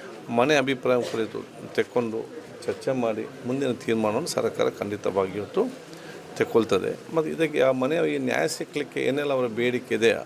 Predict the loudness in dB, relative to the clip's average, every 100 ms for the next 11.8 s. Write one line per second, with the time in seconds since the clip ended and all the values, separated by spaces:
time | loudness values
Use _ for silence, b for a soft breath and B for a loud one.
0 | -10 -20 B B B B -4 0 2 4
1 | 4 6 6 6 4 2 0 -2 -4 -2
2 | -2 -2 2 4 6 6 6 6 4 0
3 | -2 -2 -4 -10 -10 -6 -4 0 4 6
4 | 6 4 4 2 4 4 4 2 2 4
5 | 4 4 4 0 -4 -8 -6 -2 2 2
6 | 2 -4 0 2 2 0 B B B -6
7 | 2 4 6 6 4 2 0 2 4 4
8 | 2 0 -2 -4 -12 -20 -20 -20 -10 -2
9 | 0 2 4 2 2 -2 -4 2 2 2
10 | -4 -2 0 0 -2 -8 -20 -20 B B
11 | B B -6 -4 -2 0 2 0